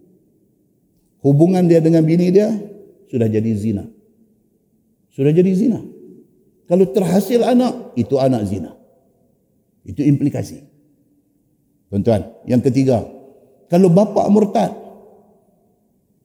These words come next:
anak dah ada anak dara, nak menikah, dia dalam proses nak minta mahkamah benarkan dia untuk murtad. Mahkamah tak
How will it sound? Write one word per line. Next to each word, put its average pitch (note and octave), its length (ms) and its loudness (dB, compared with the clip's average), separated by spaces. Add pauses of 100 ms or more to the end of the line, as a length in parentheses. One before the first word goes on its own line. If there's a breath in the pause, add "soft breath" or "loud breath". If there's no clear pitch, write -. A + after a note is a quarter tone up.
(100)
anak F#3 320 0
dah E3 80 2
ada F3 240 0
anak E3 160 -2
dara, E3+ 320 0
nak C#3 160 -2
menikah, E3 400 -2 (880)
dia F#3+ 160 2
dalam F#3 240 0
proses D#3+ 480 -2 (480)
nak C#3+ 160 -2
minta D3+ 240 -2
mahkamah C#3+ 480 -2 (400)
benarkan D3 560 0
dia C#3+ 160 0
untuk C#3 240 -2
murtad. D3+ 320 -2 (1400)
Mahkamah E3 320 2
tak D#3 160 -2